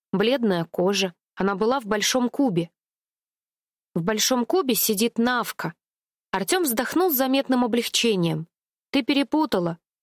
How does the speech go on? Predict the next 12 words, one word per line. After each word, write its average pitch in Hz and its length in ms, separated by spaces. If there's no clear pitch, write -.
Просто 220 420
перепутала, 202 680
и 247 80
всё». 190 420
«Перепутала?» 202 880
Кая 349 260
чувствовала, 311 640
как - 240
внутри 254 320
закипает, 233 720
ворочается 247 680
гнев, 269 480